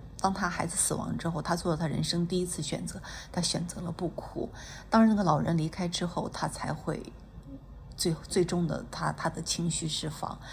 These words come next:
所以我觉得这都是，呃，我们创作的一个过程吧。对，我怎么由一开始的完全控-，就是没有办法让眼泪就一直不停地流，到最后说你要控制住你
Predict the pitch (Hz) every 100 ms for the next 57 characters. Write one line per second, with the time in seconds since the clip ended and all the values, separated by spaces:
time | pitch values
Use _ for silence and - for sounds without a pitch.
0 | - - - - - - 196 185 160 147
1 | 147 180 185 185 180 196 - - 156 -
2 | - 156 151 147 165 - 175 175 151 143
3 | 175 170 214 151 151 - 190 - - 180
4 | - - - - - 190 160 147 156 -
5 | 160 160 - 180 - 151 165 160 - 151
6 | - - 185 160 233 - 170 - - -
7 | - - - 185 190 202 160 151 - -
8 | - 143 147 - 147 165 - 170 165 -
9 | 165 - 143 147 - - - - - -
10 | 156 151 - 151 160 151 151 151 139 -
11 | - - 160 139 -